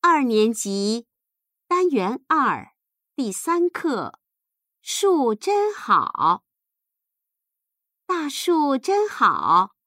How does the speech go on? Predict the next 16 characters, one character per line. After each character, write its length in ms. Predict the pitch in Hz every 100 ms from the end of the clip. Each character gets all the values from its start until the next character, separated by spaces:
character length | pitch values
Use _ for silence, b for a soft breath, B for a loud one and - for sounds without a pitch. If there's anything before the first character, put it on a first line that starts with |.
| _ _ _ _ _ -
十 340 | - 226 240
分 320 | 269 330 339 -
爱 220 | 320 294
护 220 | 247 208 185
大 260 | 262 220
家。 540 | 196 - 302 302 311 - _ _ _ _ _ _ _ _ _ _ _
小 280 | - 294 262
麻 240 | 254 277
雀 560 | 330 - 370 339 277 254 b -
想 280 | - 240 214
在 200 | 247 240
树 320 | - 339 277
上 480 | - 247 233 226 220
做 320 | - 320 247
个 140 | 202
家。 580 | 190 - 339 330 339